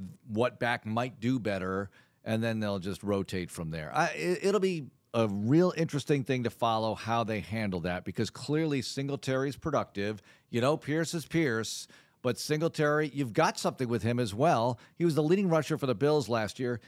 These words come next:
Didn't pick up as many yards as, you know, it wasn't a thousand-yard season, put it that way. And Josh Allen figures heavily into their running game production in Buffalo.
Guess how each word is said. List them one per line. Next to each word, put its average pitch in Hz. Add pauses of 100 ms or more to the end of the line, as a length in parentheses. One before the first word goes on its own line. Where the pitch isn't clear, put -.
(140)
Didn't 165
pick 147
up 120
as 104
many 127
yards 117
as, 98
you 110
know, 104
it 135
wasn't 143
a 113
thousand-yard 123
season, 92
put 110
it 101
that 113
way. 101
And 90
Josh 131
Allen 120
figures 107
heavily 123
into 110
their 107
running 120
game 101
production 95 (340)
in 113
Buffalo. 95